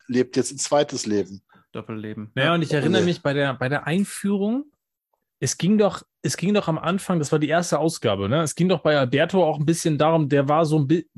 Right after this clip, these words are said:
Speaker 3: also der war, der hat so an, an, an die Einführung auch von Michael Corleone erinnert. Das war ja eigentlich der Typ, von dem der Römer wollte, dass er mit dem Familienbusiness nichts zu tun hat, ne? So
Speaker 2: Mhm.
Speaker 3: dieses,
Speaker 1: Mhm.
Speaker 3: „Halt dich da raus und du hast studiert und, ne, du bist jetzt der brave Sohn,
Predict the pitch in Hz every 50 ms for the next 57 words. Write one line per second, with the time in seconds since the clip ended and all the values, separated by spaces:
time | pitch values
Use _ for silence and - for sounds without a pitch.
0 | - - 131 120 123 127 123 139 135 135 156 170 175 170 147 135 139 139 170 170
1 | - - 156 156 156 - 143 143 147 147 139 - 135 139 135 135 - 135 135 139
2 | 131 120 123 - 131 131 131 127 135 156 170 165 - 160 151 139 139 147 - -
3 | - 135 131 135 151 151 - 147 - - 135 131 123 123 143 175 196 160 120 107
4 | 101 98 101 101 98 92 92 - 110 107 - 139 143 147 131 135 160 180 180 165
5 | 147 - - 135 - - - 175 196 220 220 - - - - - - - _ -
6 | 156 143 135 143 147 147 147 135 120 123 156 190 208 202 175 147 156 175 185 185
7 | 170 160 151 151 143 151 147 147 151 135 - 139 123 131 165 208 254 185 123 107
8 | 120 123 123 131 151 143 - 139 147 147 - - - 139 - - - 160 151 131
9 | 104 98 95 - - - 127 165 165 135 131 139 135 135 139 143 131 156 170 165
10 | 139 - - _ - 131 139 147 139 - 147 135 120 123 135 156 170 175 175 -
11 | - 135 127 117 139 139 143 127 - - - 151 131 120 143 165 180 175 170 170
12 | - 135 127 131 127 120 - 135 143 165 175 175 170 151 123 131 131 131 139 131
13 | - - 131 - - 147 131 117 117 123 147 170 160 160 147 139 151 151 156 160
14 | 160 156 151